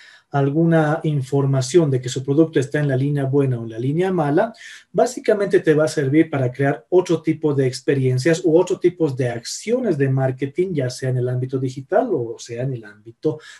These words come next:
tradicional, cualquiera de los dos, ¿no? De ahí viene ya en conceptos más macros,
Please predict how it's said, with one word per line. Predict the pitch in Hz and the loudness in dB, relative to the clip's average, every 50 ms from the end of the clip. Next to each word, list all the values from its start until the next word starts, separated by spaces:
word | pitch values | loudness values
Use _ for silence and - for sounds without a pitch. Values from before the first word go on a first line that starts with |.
| _ | _
tradicional, | _ - 139 135 135 143 135 - 170 165 190 226 196 143 - - _ _ | _ -2 -2 0 0 -2 -2 0 0 2 4 4 2 2 0 -4 _ _
cualquiera | - - 110 - - _ - - 156 151 156 151 | -16 -16 -16 -16 -16 _ -6 0 4 4 4 6
de | 147 160 | 6 6
los | 160 170 170 170 170 | 6 6 4 4 4
dos, | 233 220 180 131 - - - - | 4 4 4 4 -2 -10 -16 -14
¿no? | - 208 233 - - - - - - - - _ _ _ _ _ | -14 -14 -14 -14 -18 -20 -20 -20 -20 -20 -20 _ _ _ _ _
De | - 156 202 | 4 6 8
ahí | 226 277 277 269 | 8 10 8 6
viene | 269 233 208 202 190 190 180 180 196 220 220 170 | 6 6 8 10 10 10 10 6 4 0 2 4
ya | 160 160 160 170 - - | 6 6 6 4 4 0
en | 147 139 131 | -2 -2 -2
conceptos | - 139 131 127 - 143 143 139 - 139 135 | -2 -2 -2 0 0 0 0 0 0 0 0
más | 139 147 156 160 151 | 2 0 0 0 0
macros, | 151 143 131 127 127 131 170 214 214 - - | -2 -2 -2 -2 0 0 0 0 -2 -4 -14